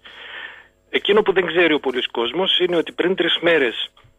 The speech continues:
η Γενική Διεύθυνση Ενέργειας της Κομισιόν έδωσε στη δημοσιότητα την εξέλιξη των τιμών ηλε-, ενέργειας στο δεύτερο τρίμηνο του δύο χιλιάδες είκοσι δύο. Μπορείτε να την, όλοι να την αναζητήσετε στο διαδίκτυο και να την βρείτε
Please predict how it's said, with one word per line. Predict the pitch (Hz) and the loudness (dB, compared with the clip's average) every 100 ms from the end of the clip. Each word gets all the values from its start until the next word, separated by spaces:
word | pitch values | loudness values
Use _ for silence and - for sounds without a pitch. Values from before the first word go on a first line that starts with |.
| - _ - | -20 _ -8
η | 135 131 123 | -4 0 -2
Γενική | 117 123 - 202 | -2 -4 -2 -2
Διεύθυνση | 165 180 190 170 151 | 2 2 2 0 0
Ενέργειας | 143 165 151 135 117 | 2 2 0 -4 -2
της | - - | -4 -2
Κομισιόν | 135 131 - 160 127 - | -2 0 2 2 0 -4
έδωσε | 147 175 165 147 | -2 0 0 -2
στη | - 135 | -4 -4
δημοσιότητα | 135 123 - 139 151 147 127 | -2 0 0 2 2 0 -4
την | 120 127 | -4 -4
εξέλιξη | 123 - 165 156 - - | -6 -2 -2 0 -4 -4
των | 131 123 | -6 -6
τιμών | 131 147 151 | -2 0 0
ηλε-, | 135 123 | -2 -4
ενέργειας | - 127 139 143 120 110 107 - _ _ | -4 -2 0 0 0 -2 -2 -10 _ _
στο | - - 123 | -12 -2 0
δεύτερο | 147 185 - 147 | 2 0 2 2
τρίμηνο | 139 156 147 127 120 | 2 0 0 -2 -4
του | 123 | -6
δύο | 120 127 | -4 -4
χιλιάδες | - 117 117 110 | -2 0 0 -2
είκοσι | 110 - - - | -6 -4 -6 -4
δύο. | 110 160 190 - - _ _ _ _ | 0 0 0 -4 -20 _ _ _ _
Μπορείτε | 123 139 151 | -2 0 2
να | 143 | 0
την, | - 135 123 120 - - - | -2 -6 -8 -12 -20 -18 -2
όλοι | 147 143 | 2 4
να | 135 | 2
την | 120 127 | 0 0
αναζητήσετε | 120 113 120 147 139 - 127 | 0 -2 -2 0 0 0 0
στο | 123 123 | 0 0
διαδίκτυο | 120 117 135 - - 117 | 0 2 0 -2 -2 -2
και | 120 | -2
να | 113 | -4
την | - 113 | -4 -6
βρείτε | 110 135 127 113 104 | 0 0 0 -2 -4